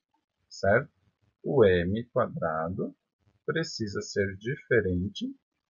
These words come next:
de quatro e o m precisa ser diferente, então,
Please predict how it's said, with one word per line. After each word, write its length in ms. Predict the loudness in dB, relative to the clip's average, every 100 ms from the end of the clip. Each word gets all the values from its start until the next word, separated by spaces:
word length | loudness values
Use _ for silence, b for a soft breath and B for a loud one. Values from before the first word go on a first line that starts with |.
| _ -14
de 240 | -12 -12 -12
quatro 680 | -10 -8 -10 -8 -6 -6 -12 _ _ _ _ _ _ -6
e 140 | 2
o 180 | 4 6
m 480 | 6 4 2 0 -2 _ _ _
precisa 520 | 0 0 -2 -4 -2
ser 360 | -4 0 0 -2 -6
diferente, 1040 | -2 -2 2 4 4 4 2 0 -2 -4
então, 440 | -4 0 2 2